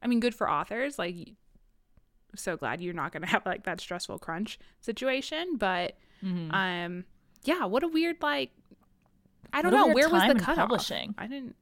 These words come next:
Speaker 2: Yeah.
Speaker 1: yeah.
Speaker 2: I, I feel like it was, I, <sighs> maybe this is giving this too much credit, but I feel like it was Harry Potter, right? With kind
Speaker 1: Mm.
Speaker 2: of, like, early two thousands where that started becoming
Speaker 1: Yeah.
Speaker 2: popular,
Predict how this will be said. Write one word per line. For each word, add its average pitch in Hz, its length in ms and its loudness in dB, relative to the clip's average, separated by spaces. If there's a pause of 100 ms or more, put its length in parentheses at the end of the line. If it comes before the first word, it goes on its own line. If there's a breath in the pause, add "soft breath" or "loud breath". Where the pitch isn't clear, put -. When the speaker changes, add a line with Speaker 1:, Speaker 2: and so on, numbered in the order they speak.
Speaker 2:
Yeah. 185 80 -4
Speaker 1:
yeah. 160 300 2 (340 loud breath)
Speaker 2:
I, 196 220 8 (160)
I 247 100 6
feel 269 240 6
like 339 160 6
it 262 140 4
was, - 560 0 (1160)
I, 233 220 6 (180)
<sighs> 233 120 -2 (320 loud breath)
maybe 233 260 4
this 254 160 0
is 240 140 -2
giving 208 260 4
this 196 200 -2
too 202 120 -2
much 175 200 -4
credit, 180 340 2
but 175 100 0
I 180 60 2
feel 247 180 0
like 262 220 4
it 185 100 -2
was 175 500 0 (100)
Harry 170 340 -4
Potter, 160 580 0
right? 160 340 -2
With 185 220 -4
kind 175 160 -2
Speaker 1:
Mm. 165 40 -2
Speaker 2:
of, 156 100 -8
like, 156 260 -2 (400 loud breath)
early 226 280 4
two 208 160 -4
thousands 196 580 2
where 180 100 -6
that 160 160 -2
started 165 300 -4
becoming 202 240 -4
Speaker 1:
Yeah. 180 220 -6
Speaker 2:
popular, 165 680 -2